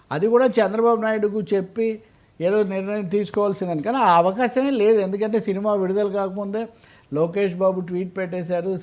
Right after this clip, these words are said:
"మీ అన్న సినిమా కోసం నేను, పవన్ అన్న సినిమా కోసం వెయ్యి కళ్ళతో ఎదురు చూస్తున్నాను, ఇది సూపర్ హిట్ కావాలి."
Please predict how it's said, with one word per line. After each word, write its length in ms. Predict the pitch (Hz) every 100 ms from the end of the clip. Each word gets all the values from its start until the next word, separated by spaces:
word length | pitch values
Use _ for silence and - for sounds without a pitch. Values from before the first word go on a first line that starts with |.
| 160
"మీ 140 | 165
అన్న 300 | 147 147 175
సినిమా 360 | 185 185 170 175
కోసం 400 | 165 165 170 190
నేను, 340 | 165 151 135 127 _ _ _ _ 143
పవన్ 220 | 160 185
అన్న 200 | 196 185
సినిమా 320 | 175 180 180
కోసం 400 | 175 170 202 196
వెయ్యి 180 | 170 165
కళ్ళతో 360 | 165 175 170
ఎదురు 240 | 170 160 185
చూస్తున్నాను, 720 | 180 175 175 170 165 170 190 - _ _ _ -
ఇది 200 | 156 156
సూపర్ 360 | 160 165 180
హిట్ 180 | 170 170
కావాలి." 640 | - 156 156 156 160 196